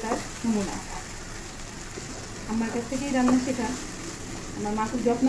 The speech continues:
করে রান্না করে। আমরা এখন কাজের ব্যস্ততা হয়তো অত যত্ন করে রান্না করতে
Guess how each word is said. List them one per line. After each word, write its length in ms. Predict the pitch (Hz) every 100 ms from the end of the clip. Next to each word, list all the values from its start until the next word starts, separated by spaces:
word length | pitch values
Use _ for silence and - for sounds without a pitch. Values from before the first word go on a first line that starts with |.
| 254
করে 120 | 247 208
রান্না 180 | 190 180
করে। 160 | 175 196 - - - - - - - - - - 233
আমরা 160 | 233 247
এখন 140 | 254 254
কাজের 220 | 240 240
ব্যস্ততা 260 | 233 247 240
হয়তো 160 | 240 240 214
অত 80 | 262 247
যত্ন 160 | 240 240
করে 120 | 226 214
রান্না 160 | 202 202
করতে 160 | 202